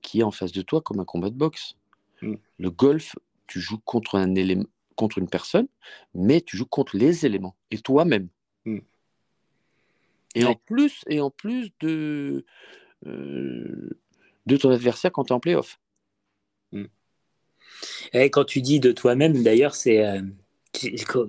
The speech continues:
Speaker 2: quand on joue au golf, t'as toujours deux, deux moi, tu sais, t'as le moi qui te parle, la petite voix, là,
Speaker 1: Hmm.
Speaker 2: et t'as le moi qui joue.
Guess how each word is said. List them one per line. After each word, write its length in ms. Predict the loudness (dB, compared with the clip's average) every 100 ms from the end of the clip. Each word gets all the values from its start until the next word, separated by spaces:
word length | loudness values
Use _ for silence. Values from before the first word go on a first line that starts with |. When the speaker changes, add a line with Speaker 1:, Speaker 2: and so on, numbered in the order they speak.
| -6
Speaker 2:
quand 160 | 0 2
on 60 | 4
joue 160 | 4
au 60 | 4
golf, 440 | 4 2 0 -14 _ _ _ _ -12
t'as 100 | -8
toujours 360 | -2 0 0
deux, 340 | 2 0 0 -2
deux 180 | -2
moi, 240 | -2 -2 -2
tu 120 | -6
sais, 140 | -10 -8
t'as 140 | -8
le 180 | -8 -8
moi 260 | -2 -2
qui 160 | -4 -12
te 80 | -4
parle, 280 | -2 0 -2
la 140 | -4
petite 260 | -8 -20 -2
voix, 220 | 0 0
là, 180 | -6 -12 _ _ _ -10
Speaker 1:
Hmm. 80 | -6
Speaker 2:
et 80 | -6
t'as 160 | -6 -6
le 120 | -4
moi 180 | 0 0
qui 160 | 0
joue. 260 | -6 -6 -8